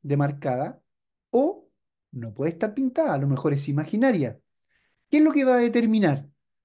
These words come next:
Las áreas con sentido de tránsito opuesto de la misma. ¿Ya? ¿Se da cuenta?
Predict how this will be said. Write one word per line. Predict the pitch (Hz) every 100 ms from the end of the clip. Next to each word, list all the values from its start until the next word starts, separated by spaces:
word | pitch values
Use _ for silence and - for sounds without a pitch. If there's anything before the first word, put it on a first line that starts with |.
| _ _ -
Las | 127 117 - 202
áreas | 247 254 202
con | - 143
sentido | 139 127 120 196 180
de | 139
tránsito | 170 185 - 170 170 - _
opuesto | 185 180 - 277 294 _ 392 - -
de | 165 208 233 214
la | 170
misma. | 127 107 110 - _ _ _ _
¿Ya? | 170 208 - _ _ _ _ _ _
¿Se | - 165
da | 196
cuenta? | 233 240 247 330